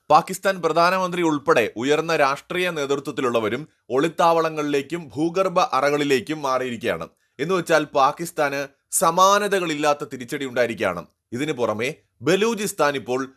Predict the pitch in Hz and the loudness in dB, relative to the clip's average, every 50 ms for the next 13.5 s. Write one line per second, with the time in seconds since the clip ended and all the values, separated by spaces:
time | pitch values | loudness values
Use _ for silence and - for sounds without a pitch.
0 | _ _ - - 170 165 170 170 180 202 214 196 151 147 147 139 117 113 104 - | _ _ -8 -4 0 2 4 4 4 4 2 0 -2 -4 -6 -6 -8 -8 -4 -2
1 | 127 113 113 113 120 110 101 85 98 87 82 78 78 - 180 190 208 196 208 190 | -2 -2 -2 -4 -8 -12 -8 -6 -6 -6 -6 -8 -4 -2 -2 0 0 -2 -6 -4
2 | - 202 185 185 185 185 190 190 - - 123 135 143 151 - - - 170 180 180 | -2 -2 -2 -2 0 0 0 0 0 0 0 -2 -2 -2 -4 -8 -8 -6 -2 -2
3 | 180 180 180 170 170 170 170 151 147 147 151 151 151 151 160 156 156 - 147 147 | 0 -2 -2 0 -2 -2 -2 -2 -2 -2 -2 -4 -2 -4 -4 -4 -4 -6 -4 -4
4 | 147 143 135 131 135 135 139 135 143 - 139 131 139 147 143 131 127 127 139 143 | -4 -4 -2 -2 0 0 2 0 0 -2 -2 -2 0 0 0 -2 -4 -6 -4 -4
5 | 147 151 160 160 151 - - 143 131 131 135 131 131 127 123 123 123 127 120 123 | -2 0 0 -2 -2 -4 -4 -4 -4 -4 -2 -2 0 0 0 0 0 -2 -2 -2
6 | 127 135 135 127 123 127 139 151 147 - 190 175 160 131 110 92 78 - _ _ | -2 0 0 0 -2 -2 -2 -4 -4 -4 -2 0 2 2 0 -2 -6 -10 _ _
7 | _ _ 113 117 131 143 143 135 - 151 143 139 143 139 143 131 117 117 117 131 | _ _ -8 -6 -6 -6 -6 -6 -4 -4 -4 -2 -2 -2 -2 0 0 2 0 0
8 | 143 135 143 147 139 131 123 123 120 117 123 131 135 139 143 143 139 131 127 120 | 0 -2 -4 -4 -4 -2 -2 -2 -2 -2 -4 -2 0 2 2 2 2 0 -2 -4
9 | 120 127 123 - - 117 117 117 113 104 104 98 98 113 120 117 120 135 143 160 | -4 -6 -6 -8 -10 -8 -6 -4 -2 -2 -2 -4 -4 -4 -4 -4 -4 -4 -6 -6
10 | 151 143 131 117 - 160 170 160 147 123 117 107 104 98 117 - 101 - _ _ | -6 -6 -8 -2 2 4 4 4 4 2 0 -2 -2 -2 -2 -2 -4 -6 _ _
11 | _ _ - 117 127 139 165 170 165 170 160 - 156 143 139 139 143 135 - 151 | _ _ -4 -4 -2 -2 -2 -4 -6 -8 -6 -2 -2 -2 -2 -2 -4 -6 -4 -4
12 | 139 131 135 139 139 156 147 147 147 143 123 127 113 107 - 139 123 127 123 123 | 0 0 0 0 0 -2 -2 -4 -4 -4 -4 -4 -6 -4 0 0 0 0 -2 -6
13 | 131 110 90 120 110 107 110 143 170 | -10 -8 -4 -2 -2 -2 -2 -4 -6